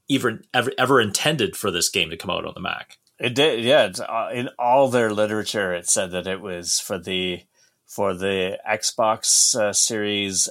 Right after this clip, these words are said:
Speaker 2: X and S, PlayStation four and five, and P C.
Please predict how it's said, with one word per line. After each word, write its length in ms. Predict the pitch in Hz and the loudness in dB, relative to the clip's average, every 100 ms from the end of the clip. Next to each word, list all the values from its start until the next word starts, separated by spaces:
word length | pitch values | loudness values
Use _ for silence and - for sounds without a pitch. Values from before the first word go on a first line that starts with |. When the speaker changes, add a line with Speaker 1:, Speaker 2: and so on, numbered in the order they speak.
| - | -2
Speaker 2:
X 260 | 107 - | -2 -2
and 140 | 104 110 | -2 0
S, 560 | 117 110 - - - - _ _ _ | 2 4 4 2 -4 -18 _ _ _
PlayStation 540 | - 117 - 120 107 98 | -2 0 2 0 -2 -4
four 140 | 113 | -4
and 100 | 110 | -2
five, 380 | - 107 107 104 | -2 0 2 0
and 260 | 95 92 92 | -4 -8 -10
P 160 | 107 | -8
C. 340 | 101 123 107 | -4 -4 -6